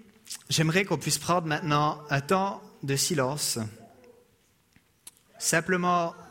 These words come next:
rester dans la présence de Dieu, puis écouter ce qu'il a à nous dire.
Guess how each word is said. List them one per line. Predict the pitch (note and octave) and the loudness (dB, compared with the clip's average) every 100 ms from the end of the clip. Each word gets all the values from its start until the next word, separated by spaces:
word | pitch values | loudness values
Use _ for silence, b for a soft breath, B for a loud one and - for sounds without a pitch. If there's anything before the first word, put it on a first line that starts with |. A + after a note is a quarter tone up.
| - - | -18 -4
rester | D3 C#3+ - D#3 | 0 0 0 2
dans | C3+ | 4
la | C3 | 2
présence | - E3+ D#3 D#3 C#3+ | 0 -2 2 0 2
de | C3+ | -2
Dieu, | C3 C#3 E3 E3+ - - - _ _ _ B B B B B _ - | 0 0 -2 -6 -18 -20 -20 _ _ _ B B B B B _ -16
puis | - C3+ | -2 0
écouter | C#3 F3 F3 D#3+ | 0 0 2 2
ce | - | 2
qu'il | C3+ | 0
a | B2 | 0
à | |
nous | A#2+ | -2
dire. | A2+ A#2 - - | -4 -6 -10 -16